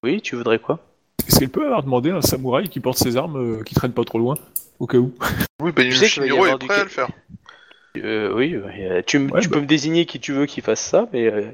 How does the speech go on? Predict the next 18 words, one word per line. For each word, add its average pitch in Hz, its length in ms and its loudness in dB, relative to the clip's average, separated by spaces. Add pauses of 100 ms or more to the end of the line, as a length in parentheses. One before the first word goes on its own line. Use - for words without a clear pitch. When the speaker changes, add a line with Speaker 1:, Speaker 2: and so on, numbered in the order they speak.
Speaker 1:
il 117 40 -6
y 113 40 4
a - 20 4
des 156 140 4
gardes, 135 240 4
Speaker 3:
Ouais. 120 60 -8
Speaker 1:
hein, 117 40 -14
s'il - 220 -12
faut, 104 200 -10
hein. 101 120 -16 (680)
Je 113 60 -8
veux 110 60 -6
dire, 139 140 4
t'as, 135 180 6
vous 127 220 -2
avez 127 160 2
des 123 100 -6
gardes 127 260 4